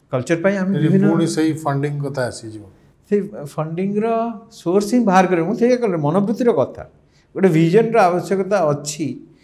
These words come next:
Speaker 1: ଏଗୁଡ଼ା ସବୁ କରିବାକୁ। ସବୁ ଜିନିଷ ଯେ ଆମକୁ ରିଟର୍ନ ଦେବ, ଆ, ତାର ମାନେ ନାହିଁ। ବହୁ ଜିନିଷ ଅଛି ଆମେ ରିଟର୍ନ ପାଇଁ କରୁନା। ଇଭିନ୍ ବାପାଟେ ପୁଅଟାକୁ ଯଦି ପାଠଶାଠ ପଢ଼ଉଛି, ସେ ଭାବୁଛି କ'ଣ ତ,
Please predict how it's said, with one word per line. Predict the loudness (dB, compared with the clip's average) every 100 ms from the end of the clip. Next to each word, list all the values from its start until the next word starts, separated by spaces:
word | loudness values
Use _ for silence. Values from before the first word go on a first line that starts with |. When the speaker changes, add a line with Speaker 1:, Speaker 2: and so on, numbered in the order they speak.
| _ -8
Speaker 1:
ଏଗୁଡ଼ା | -2 0 2
ସବୁ | 0
କରିବାକୁ। | 2 4 4 0 -4 -12 -18 _ _ _
ସବୁ | 0 2 4 6
ଜିନିଷ | 6 6 4
ଯେ | 2 4 2 -2 -10 -16 -10
ଆମକୁ | -8 -6 -2
ରିଟର୍ନ | 0 4 4 4
ଦେବ, | 4 0 -2 -8 -16 -20 _ _ _ -10
ଆ, | -10
ତାର | -2 -2 0
ମାନେ | 0 0
ନାହିଁ। | -4 -10 -16 -20 _ _ _ _ _ -8
ବହୁ | -2 -2
ଜିନିଷ | -2 -4 -4 -2 -2 -2 -10 -18 _ _
ଅଛି | -8 -6 -6
ଆମେ | -6 -4
ରିଟର୍ନ | -4 -4 -4 -4
ପାଇଁ | -6 -8 -18 _ -18 -6
କରୁନା। | -4 -2 -6 -12 -18 -20 _ _ _ _ _ -8
ଇଭିନ୍ | -6 -2
ବାପାଟେ | -2 0 -2 -4 -4 -6 -10 -8
ପୁଅଟାକୁ | -6 -4 -6 -6 -8 -6 -6
ଯଦି | -6 -4
ପାଠଶାଠ | -2 -2 -2 -4
ପଢ଼ଉଛି, | -4 -4 -6 -8
ସେ | -8 -6
ଭାବୁଛି | 0 0 -2 -8
କ'ଣ | -10
ତ, | -8